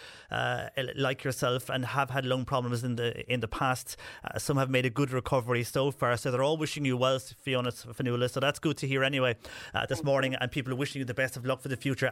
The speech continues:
Speaker 1: as do we, we here as well, and we hopefully that the winter ahead won't be, uh, too severe for you.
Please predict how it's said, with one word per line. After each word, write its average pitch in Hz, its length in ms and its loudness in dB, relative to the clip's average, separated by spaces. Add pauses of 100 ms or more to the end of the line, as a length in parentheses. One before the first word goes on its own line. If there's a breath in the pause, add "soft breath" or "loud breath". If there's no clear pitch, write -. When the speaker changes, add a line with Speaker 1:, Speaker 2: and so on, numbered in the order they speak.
Speaker 1:
as 151 180 4
do 147 140 0
we, 135 320 0
we 131 140 -4
here 127 240 2
as 120 140 2
well, 127 140 4
and 120 100 2
we 120 60 0
hopefully 139 440 0
that 113 200 0 (260)
the 131 80 0
winter 160 320 2
ahead 117 280 2
won't 117 180 0
be, 117 180 -2 (300 loud breath)
uh, - 140 -4
too 143 180 0
severe 107 320 0
for 98 160 -2
you. 95 180 -4